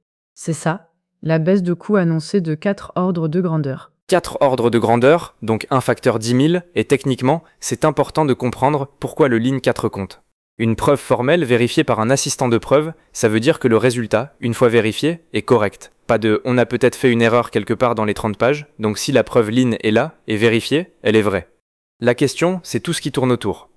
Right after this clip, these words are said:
Speaker 1: Et c'est là que ça se complique. Parce que des chercheurs se sont demandé d'où venait vraiment cette percée. Andreas Thom raconte que OpenAI a annoncé des avancées après que des chercheurs ont discuté des maths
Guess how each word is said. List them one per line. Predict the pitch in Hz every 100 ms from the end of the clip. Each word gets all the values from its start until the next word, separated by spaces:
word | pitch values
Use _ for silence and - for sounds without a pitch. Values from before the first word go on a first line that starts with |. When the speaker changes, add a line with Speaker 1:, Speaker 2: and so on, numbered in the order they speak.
| _
Speaker 1:
Et | 175
c'est | 160 - 151
là | 165
que | 165
ça | 170
se | -
complique. | 165 - 151 - _ _ _ _ -
Parce | 156
que | -
des | 151 151
chercheurs | 175 151 170
se | 160 156
sont | 160
demandé | 151 156 151 147 160
d'où | 143 165 180
venait | 160 151 156
vraiment | 143 147 156
cette | 156 -
percée. | 165 151 147 - _ _ _ _ _ _ _
Andreas | - 156 165 160
Thom | 185 180
raconte | 151 143 170 175
que | 160
OpenAI | 151 151 170 165 151 160 180
a | - 147
annoncé | 151 151 -
des | 175 160
avancées | 151 143 139 160 180 _ _
après | - 147 -
que | 170 165
des | 147
chercheurs | - 147 - 170
ont | 160
discuté | 143 170 - 170 -
des | 156 143
maths | 151 165 -